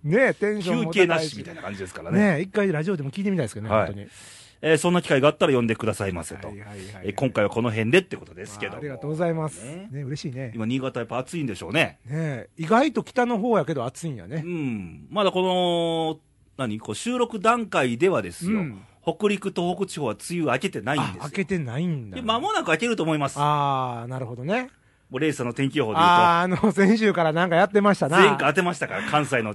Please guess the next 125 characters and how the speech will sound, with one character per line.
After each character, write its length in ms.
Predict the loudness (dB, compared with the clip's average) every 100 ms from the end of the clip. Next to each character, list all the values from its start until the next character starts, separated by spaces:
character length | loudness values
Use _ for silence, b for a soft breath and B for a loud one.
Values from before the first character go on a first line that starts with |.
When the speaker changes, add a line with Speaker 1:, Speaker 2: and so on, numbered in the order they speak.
| -2
Speaker 2:
梅 120 | -2
雨 40 | 2
明 120 | 0
け 80 | 6
を。 40 |
Speaker 1:
び 60 | 6
っ 80 | 4 2
く 140 | 8
り 100 | 8
し 60 | 8
た 160 | 6
よ。 480 | 6 4 -2 -8 -10 2
レ 140 | 2
イ 40 | 4
さ 60 |
ん 40 | 4
言 60 |
っ 40 | 2
て 80 | 0
た 80 |
日 400 | 0 0 0 -2 -10 -8
の 140 | -8
通 60 | -2 2 4
り 60 | 4
や 80 | 2
ん 20 |
か。 60 |
Speaker 2:
い 40 | -2
や、 40 |
も 80 | -8
う 40 | -8
俺 100 | -10
は 60 |
び 140 | -10 -12
っ 40 |
く 100 | -8
り 60 | -8
す 60 |
る 40 | -6
こ 60 |
と 80 | -4
で 40 |
も 60 | -4
な 140 | -4
い 60 | -4
よ、 40 |
俺 100 | -4
か 60 | -6
ら 40 |
言 40 | -6
わ 60 |
し 60 | -8
た 80 | -14
ら。 80 | -6
Speaker 1:
い 20 |
や、 80 | 0
俺 160 | 2 2
あ 60 | 2
ん 60 |
ま 120 | 0
り 100 | -2
信 160 | -2 -2
じ 80 | -2
な 80 | -2
か 80 |
っ 80 | -6
た 100 | -8 -16
ん 80 |
か 120 | -12 -14
も 80 |
し 80 | -12
れ 120 | -12 -10
ん 40 |
け 80 | -2
ど。 300 | 0 0 -4 B
Speaker 2:
あ 160 | -2 0
ー、 40 |
そ 300 | 2 0 0 2
う。 80 | 2
Speaker 1:
う 20 |
わ。 180 | 2 -2 _ _ -6
Speaker 2:
あ 80 | -4
な 80 | -2
た 80 |
は 60 | -2
俺 120 | -2
の 80 | -4
こ 80 | -4
と 80 | -6
一 160 | -6
切 180 | -4 -4
信 100 | -2
じ 140 | 0
な 100 | 0
い。 20 | 0
Speaker 1:
い 40 |
や、 100 | 0
違 40 |
う 0 |
違 120 | 0 -2
う 20 |
違 0 |
う 760 | -4 -4 -6 -6 -4 -6 -8 -8
違 40 |
う。 40 | -10
一 40 |
切 300 | -10 -2 -2 -2
と 80 |
か 100 | -10
言 80 | -16
っ 40 | -14
て 140 | -12
な 80 | -10
い。 40 |
Speaker 2:
<laughs> 560 | -6 -6 -6 -12 _ -10
Speaker 1:
な、 180 | -4 -4
一 100 | -4
切 240 | -2 -2 -2
合 60 |
切 140 | -6 -8
言 120 | -10
っ 20 |
て 120 | -10
な 80 |
い。 20 | -14